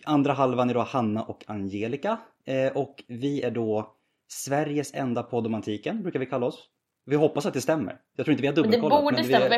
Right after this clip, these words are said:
Speaker 2: har inte hittat någon annan. Och då har vi
Speaker 1: Nej.
Speaker 2: ändå så här försökt leta lite.
Speaker 1: Så att det, ja, det är väl, det är väl kort om vilka vi är. Och vi är, om man ska säga bakgrund och såna här saker, så är ju vi antikvetare.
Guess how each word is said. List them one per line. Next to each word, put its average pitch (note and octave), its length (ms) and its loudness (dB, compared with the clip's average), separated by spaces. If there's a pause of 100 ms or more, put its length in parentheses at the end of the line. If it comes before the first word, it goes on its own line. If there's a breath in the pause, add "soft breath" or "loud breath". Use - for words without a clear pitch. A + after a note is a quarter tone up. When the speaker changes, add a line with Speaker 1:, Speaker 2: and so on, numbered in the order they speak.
(100)
Speaker 2:
har - 80 -4
inte D4 260 2
hittat C4+ 420 0
någon D#3+ 140 -2
annan. B2+ 500 -6
Och G3+ 60 -10
då G3+ 80 2
har G#3 60 4
vi A#3 60 4
Speaker 1:
Nej. F#3+ 100 4
Speaker 2:
ändå D#3+ 140 -2
så - 100 -2
här C#3 80 2
försökt F3 400 -2
leta D3+ 240 -4
lite. - 340 -14 (440)
Speaker 1:
Så - 120 -4
att - 160 -4
det, C#3+ 180 2
ja, D#3+ 360 -2
det D#3+ 100 0
är E3 40 2
väl, D#3 300 0
det F3 60 0
är F3+ 40 -2
väl E3+ 120 0
kort - 400 -2
om B2 260 -2
vilka A#2+ 200 -4
vi D3+ 180 -2
är. - 260 -14 (920)
Och C3+ 260 -6
vi D3 180 4
är, C3 300 4
om B2+ 260 -6
man C3+ 100 0
ska C3 100 -2
säga A#2+ 220 2
bakgrund B2+ 600 0
och C#3 60 -4
såna A2+ 120 -4
här G2 60 -6
saker, G2 360 -6
så - 140 -14
är A2+ 140 -2
ju G#2 180 -4
vi G2+ 280 -4
antikvetare. G#2 720 -6